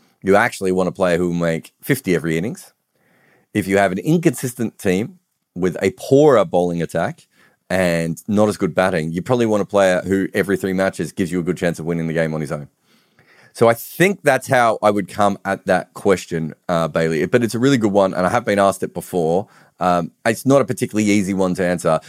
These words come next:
Usually people go to a hundred. I love that you went to a, a Big Daddy, um, uh, change on that one as well. But yeah, um, it's certainly something that, uh, um,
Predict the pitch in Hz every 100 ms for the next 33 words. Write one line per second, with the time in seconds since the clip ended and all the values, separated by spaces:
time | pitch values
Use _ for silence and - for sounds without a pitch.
0 | - 123 180 135 123 101 90 98 90 101
1 | 113 80 82 95 92 73 82 87 80 -
2 | 87 80 107 87 98 110 - _ 82 73
3 | 76 78 - _ _ _ - 82 80 76
4 | - - 95 82 80 76 80 78 85 76
5 | 73 _ _ _ - 107 117 101 - 95
6 | 92 90 90 87 82 _ _ _ _ _
7 | _ _ _ _ - 117 - 135 120 113
8 | 110 101 98 92 82 98 85 - - 85
9 | 82 80 80 _ _ _ _ - 82 82
10 | 80 80